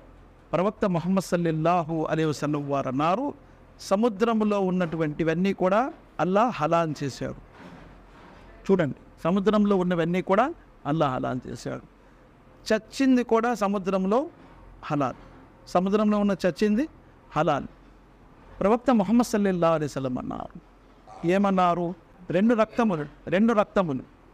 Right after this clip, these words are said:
రెండు రక్తములు హలాల్." ఆ రెండు రక్తములు ఏంటి? తిల్లి. తిల్లి రక్తమే, అది కూడా హలాల్. లివర్, కలీజీ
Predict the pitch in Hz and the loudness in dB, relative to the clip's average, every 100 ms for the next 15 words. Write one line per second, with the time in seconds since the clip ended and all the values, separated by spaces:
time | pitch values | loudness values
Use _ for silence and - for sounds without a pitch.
0 | - - - - - - - - - - | -20 -20 -20 -20 -20 -20 -20 -20 -20 -20
1 | - - - - - - - - 185 240 | -20 -18 -20 -20 -20 -20 -20 -6 -2 0
2 | 247 240 254 254 202 214 208 135 - - | 0 -2 -2 0 0 0 0 -2 -14 -20
3 | - - - - - - - - - - | -20 -20 -20 -20 -20 -20 -20 -20 -20 -20
4 | - - 170 196 233 233 233 240 226 220 | -20 -2 0 2 0 0 -2 -2 0 0
5 | 208 226 220 - - 240 247 254 135 - | 0 -2 -2 -8 -4 0 2 2 -2 -12
6 | - - - - - - _ _ - _ | -20 -20 -20 -20 -20 -20 _ _ -20 _
7 | _ - 240 262 269 285 233 - 269 262 | _ -6 -2 0 2 2 -2 -2 -2 0
8 | 175 - 208 254 214 180 151 - - - | -2 -4 -2 0 0 0 -4 -6 -14 -20
9 | 131 127 - - - - - - - - | -20 -20 -20 -20 -20 -20 -20 -20 -16 -2
10 | 202 254 262 240 - - - 208 262 220 | 2 2 0 -2 -12 -20 -2 0 2 2
11 | 220 | -2